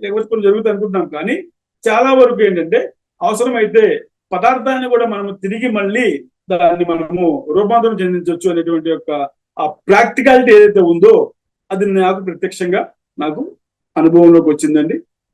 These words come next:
మరి ఇదే కాకుండా సార్ యొక్క వాయిస్, షిరిడి సాయిబాబా వాయిస్ వింటాము, అట్లా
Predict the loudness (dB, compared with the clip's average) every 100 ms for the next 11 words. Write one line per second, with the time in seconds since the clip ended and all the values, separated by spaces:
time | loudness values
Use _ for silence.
0 | _ _ _ _ -2 2 2 2 2 4
1 | 4 2 2 0 -2 -10 -6 -2 0 0
2 | 0 -2 -2 -6 -12 -12 -8 -6 -4 -2
3 | 0 0 -2 -4 -8 -6 -6 -6 -8 -14
4 | _ _ _ -10 -2 -2